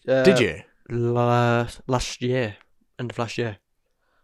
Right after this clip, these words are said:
Speaker 2: See,
Speaker 1: Yeah.
Speaker 2: I really wanna, I really wanna watch it again, 'cause there's just so many random things I remember. Like, how does that fit in?
Speaker 1: Uh.
Speaker 2: Where did that come in? Like that. Like, I remember that plasticine kid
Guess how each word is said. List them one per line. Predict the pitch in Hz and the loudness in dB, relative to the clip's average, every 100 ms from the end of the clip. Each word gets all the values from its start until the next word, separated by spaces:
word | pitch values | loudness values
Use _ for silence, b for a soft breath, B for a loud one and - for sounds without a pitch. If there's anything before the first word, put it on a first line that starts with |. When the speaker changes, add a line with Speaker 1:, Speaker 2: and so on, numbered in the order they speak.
| - | -6
Speaker 2:
See, | 123 | 4
Speaker 1:
Yeah. | 156 | 8
Speaker 2:
I | 170 | 10
really | 185 180 | 10 10
wanna, | 151 | 8
I | 135 151 | 8 6
really | 165 151 | 8 6
wanna | 120 113 | 6 6
watch | 120 - | 4 -2
it | |
again, | 107 113 101 | -2 0 0
'cause | 110 - | -4 -4
there's | 120 | -2
just | 143 | 0
so | 202 | 2
many | 185 | 4
random | 147 147 139 123 | 6 6 6 2
things | 139 | 2
I | 117 | 2
remember. | 131 127 | -2 -2
Like, | - - | -6 -10
how | - 175 | -6 -2
does | 294 - | -2 0
that | 302 | -2
fit | - - - | 0 -2 2
in? | 359 370 - _ _ _ | 2 2 -6 _ _ _
Speaker 1:
Uh. | 135 127 | 0 4
Speaker 2:
Where | 135 | 4
did | 175 | 4
that | 233 | 2
come | - 262 | 0 -4
in? | 302 349 - _ _ _ _ | -2 -6 -10 _ _ _ _
Like | 139 120 | -2 4
that. | 127 120 - _ _ | 6 6 4 _ _
Like, | 147 - | 2 6
I | |
remember | 147 151 | 6 8
that | 131 - | 6 6
plasticine | 156 - - - 104 98 | 4 4 -2 -4 -2 -4
kid | - 95 87 | -2 -4 -4